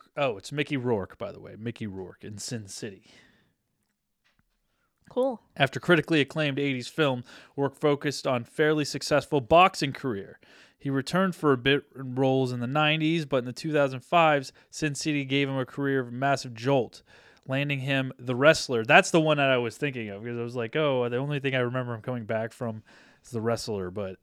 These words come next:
Speaker 1: I haven't seen Sin City in a really fucking <laughs> long time.
Speaker 2: I think I saw it when it came out in two thousand five, and
Speaker 1: Yeah.
Speaker 2: that's about it. <laughs>
Speaker 1: A role that won him a Golden Globe. I saw The Wrestler again not too long ago,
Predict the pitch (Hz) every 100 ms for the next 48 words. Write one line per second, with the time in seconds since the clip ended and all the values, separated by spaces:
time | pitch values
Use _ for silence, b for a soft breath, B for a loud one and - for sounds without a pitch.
0 | _ - 120 120 127 120 113 117 113 107
1 | 117 107 - 107 110 107 _ _ 127 113
2 | 104 113 113 107 - 113 - 98 - 202
3 | - - - 233 226 226 - - 262 247
4 | 240 233 - 190 208 - 196 185 - -
5 | 180 165 180 196 _ - 196 202 208 196
6 | 175 180 175 180 180 180 196 135 117 107
7 | 101 - - 180 170 - - - 214 180
8 | 165 202 - - 277 415 370 120 123 156
9 | 156 113 120 151 151 123 117 135 139 117
10 | 110 104 151 233 262 165 185 - 156 113
11 | 107 110 120 120 113 123 113 110 113 107
12 | 110